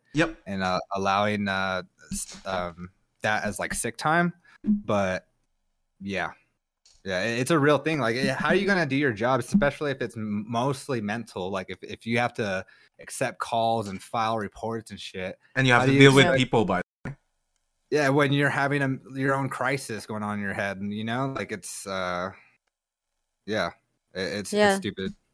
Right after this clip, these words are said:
Speaker 3: I thought about that at school. When I'm in school and I'm anxious, I'm like, like, I, I
Speaker 2: Mm-hmm.
Speaker 3: just cannot be in the classroom because it's just, you know, when you're, s-, i-, it's just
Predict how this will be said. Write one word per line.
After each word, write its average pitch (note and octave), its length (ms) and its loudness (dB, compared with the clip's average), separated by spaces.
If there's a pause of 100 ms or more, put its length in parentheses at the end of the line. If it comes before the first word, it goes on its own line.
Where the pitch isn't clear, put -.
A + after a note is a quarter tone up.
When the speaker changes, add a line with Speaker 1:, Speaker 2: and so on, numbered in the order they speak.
(360)
Speaker 3:
I G#3 80 0
thought B3 120 8
about A#3+ 160 8
that G#3 140 10
at G3+ 160 6
school. F3 600 -2
When E3+ 140 -6
I'm F#3+ 160 0
in F#3+ 80 -4
school G3+ 320 0
and E3+ 100 4
I'm E3+ 200 2
anxious, F3+ 420 2
I'm E3+ 160 0
like, E3+ 220 0 (760)
like, E3+ 120 2
I, F3 160 6
I - 0 -
Speaker 2:
Mm-hmm. F#3 80 6
Speaker 3:
just G3+ 180 2
cannot G#3 340 6
be G#3+ 140 8
in A3+ 100 6
the F#3 60 -4
classroom G3+ 720 6
because G3+ 240 2
it's G#3+ 180 0
just, C4 340 0 (280)
you B3+ 60 2
know, C#4 140 8
when C4 100 10
you're, C4+ 140 10
s-, - 180 4
i-, - 40 -2
it's G#3 500 4
just B3 320 0